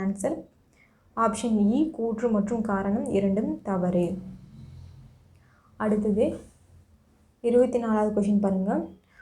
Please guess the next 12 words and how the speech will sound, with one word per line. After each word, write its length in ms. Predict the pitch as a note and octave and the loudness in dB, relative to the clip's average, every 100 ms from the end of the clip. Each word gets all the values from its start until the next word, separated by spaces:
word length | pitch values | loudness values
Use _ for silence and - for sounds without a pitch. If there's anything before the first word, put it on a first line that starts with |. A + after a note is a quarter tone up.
| - | -14
உலோக 460 | - A3+ B3 B3+ C#4 | 2 6 8 6 4
குறையுள்ள 600 | C#4 G#3+ G#3+ G#3 G3 G#3+ | 2 0 0 2 2 2
குறைபாடு 640 | - G#3 G3+ G3+ G3+ A3+ | 0 0 2 2 0 0
காணப்படும் 580 | A#3+ G#3 F#3+ F#3 F#3+ G3 | 0 0 0 0 0 0
படிகம். 520 | G3 F#3 G#3 C#4 F4 - - | 0 2 2 0 -2 -10 -6
ஆன்சர் 360 | G3 G3+ G3+ | -2 0 -2
பாருங்க. 420 | F#3+ F#3+ G#3 E4+ F4+ - _ _ _ _ _ | -4 -2 0 -2 -4 -12 _ _ _ _ _
ஆப்ஷன் 440 | G#3 G#3 A3 G#3 G#3 | -2 0 0 -2 0
ஆ, 360 | G3+ D#4+ F4 - - _ | 0 0 -4 -12 -20 _
எஃப் 300 | G#3+ G#3+ - | 0 0 0
இ 300 | A3 D4 - | -2 -2 0
ஓ. 300 | G3+ F#3+ F#3 | 2 2 2